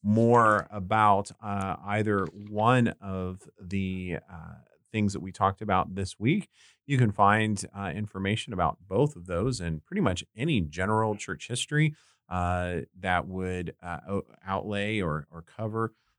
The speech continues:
um, some of those things. There's plenty of, uh, literature as well, uh, on Franck and the, uh, the work at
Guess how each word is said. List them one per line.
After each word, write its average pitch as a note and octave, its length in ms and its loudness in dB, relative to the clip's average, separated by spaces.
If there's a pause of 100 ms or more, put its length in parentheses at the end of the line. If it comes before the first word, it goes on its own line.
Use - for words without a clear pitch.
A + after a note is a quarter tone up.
(120)
um, D#2+ 480 -4 (640)
some A#2 240 2
of G2+ 60 2
those F#2+ 240 2
things. A#2+ 300 2
There's G2+ 180 0
plenty C3+ 340 -2
of, F#2+ 240 2 (160)
uh, F2+ 200 -6
literature G2 460 -4
as D#2+ 180 -4
well, G#2 420 6 (300)
uh, F2 280 -6
on F#2 360 -6 (220)
Franck G#2+ 440 -2 (100)
and F2 240 -2
the, F2 460 -2 (100)
uh, D#2+ 300 -18 (300)
the E2 320 -4
work G#2 280 2
at D#2+ 100 -6